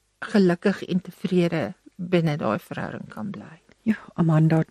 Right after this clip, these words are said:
Speaker 2: kosbare praktiese raad wat jy ook vir ons gee, saam met al die geestelike, die geestelike kant daarvan wat so belangrik vir ons is, die balans,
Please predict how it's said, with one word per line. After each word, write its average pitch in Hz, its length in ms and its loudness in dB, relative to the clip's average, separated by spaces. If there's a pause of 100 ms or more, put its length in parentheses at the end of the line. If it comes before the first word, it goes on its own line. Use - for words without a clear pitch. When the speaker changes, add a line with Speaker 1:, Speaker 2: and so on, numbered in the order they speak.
(500)
Speaker 2:
kosbare 160 540 0 (200)
praktiese 175 640 0
raad 135 360 -2
wat 151 120 -10
jy 139 80 0
ook 139 120 -2
vir - 120 -6
ons 143 180 -4
gee, - 180 0
saam 160 280 0
met 160 220 0 (500)
al 185 100 0
die 175 80 -2
geestelike, 139 880 0 (3000)
die 165 140 0
geestelike - 520 2
kant 139 200 -2
daarvan 131 280 -2
wat 135 160 -8
so 175 120 0
belangrik 120 500 2
vir - 120 -10
ons 131 200 -10
is, - 140 -16
die 143 100 -4
balans, 123 720 2